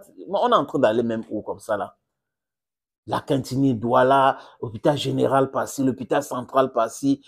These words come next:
gynéco-obstétrique par-là. Si ce n'est pas un enfant qu'on a volé à le, dans cet hôpital, c'est un enfant, euh, les erreurs médicales se multiplient. Je pense que,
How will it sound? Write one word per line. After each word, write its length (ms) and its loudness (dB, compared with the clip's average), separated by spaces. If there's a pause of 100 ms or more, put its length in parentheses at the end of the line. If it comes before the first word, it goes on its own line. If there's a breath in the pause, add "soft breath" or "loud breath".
(160 soft breath)
gynéco-obstétrique 800 2
par-là. 360 0 (180 soft breath)
Si 100 -10
ce 100 0
n'est 120 4
pas 140 4
un 120 4
enfant 300 0
qu'on 260 2
a 80 4
volé 320 4
à 80 10
le, 320 -2 (280)
dans 120 2
cet 220 -4
hôpital, 340 2
c'est 140 0
un 100 6
enfant, 440 2 (380)
euh, 380 -6 (1040)
les 360 2
erreurs 540 10
médicales 640 4
se 180 -8
multiplient. 680 -4 (300)
Je 60 -12
pense 320 0
que, 280 2